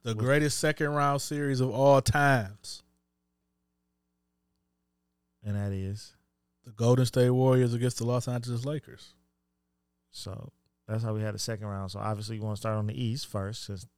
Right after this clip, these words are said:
Speaker 2: you just said that statement. Um, Jimmy Butler and the Miami Heat beat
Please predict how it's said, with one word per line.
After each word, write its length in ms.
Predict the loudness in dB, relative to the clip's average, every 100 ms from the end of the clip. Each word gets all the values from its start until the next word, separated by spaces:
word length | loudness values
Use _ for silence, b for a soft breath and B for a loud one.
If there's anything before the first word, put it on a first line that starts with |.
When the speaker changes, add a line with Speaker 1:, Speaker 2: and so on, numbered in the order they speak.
| _
Speaker 2:
you 120 | -20
just 180 | -20 -12
said 300 | -8 -8 -10 -10
that 180 | -8 -8
statement. 440 | -8 -8 -10 -14 _ _ _ _ _ _ _ _ _ _ _ _
Um, 360 | -18 -18 -18 -20 _ _ _ _ _ _ _ _
Jimmy 260 | -6 -4 -2
Butler 500 | -2 -2 -4 -4 -6
and 540 | -6 -4 -4 -6 -8 -12 _ _ _ _ _ _ _ _ _
the 40 | -10
Miami 300 | -4 -2 -2
Heat 300 | -4 -6 -8 _ _
beat 260 | -6 -6 -6